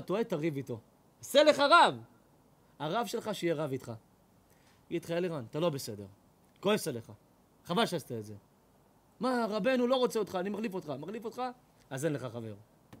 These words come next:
מי זה חבר אמיתי? "אלירן, אתה לא בסדר, אני אוהב אותך. רב איתך." אומרת התורה, "אם הוא הרב שלך, אם הוא הרב שלך שהוא רב איתך, דע לך, הוא שחק קצת מר, אבל הוא יהיה הכי מתוק לך."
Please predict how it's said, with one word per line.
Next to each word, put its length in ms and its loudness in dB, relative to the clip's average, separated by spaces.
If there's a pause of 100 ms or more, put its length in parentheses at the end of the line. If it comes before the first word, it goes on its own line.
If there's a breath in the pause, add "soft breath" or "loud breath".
(400 soft breath)
מי 180 10
זה 120 8
חבר 340 8
אמיתי? 380 2 (280)
"אלירן, 300 0
אתה 140 -4
לא 100 2
בסדר, 360 -2
אני 140 -2
אוהב 120 -4
אותך. 200 -8 (400 soft breath)
רב 300 12
איתך." 260 2 (760 soft breath)
אומרת 300 -2
התורה, 320 -4
"אם 140 0
הוא 120 -2
הרב 240 -4
שלך, 300 -8 (960)
אם 140 -4
הוא 80 -2
הרב 200 -4
שלך 260 -8
שהוא 260 -2
רב 100 0
איתך, 200 0 (640 soft breath)
דע 120 -2
לך, 140 -4
הוא 120 0
שחק 240 -8
קצת 220 -6
מר, 380 -2
אבל 180 -6
הוא 100 0
יהיה 80 0
הכי 160 -6
מתוק 320 -6
לך." 160 -12